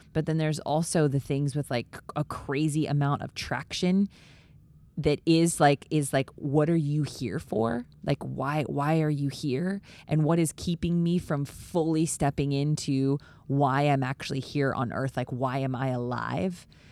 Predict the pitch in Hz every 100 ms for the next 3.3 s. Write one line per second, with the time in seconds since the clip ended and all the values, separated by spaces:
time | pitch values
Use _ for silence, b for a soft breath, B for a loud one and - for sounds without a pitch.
0 | B - 143 139 135 - b b b -
1 | - - - 147 - - - 156 156 151
2 | 160 165 143 139 - 214 - 156 139 143
3 | 151 165 151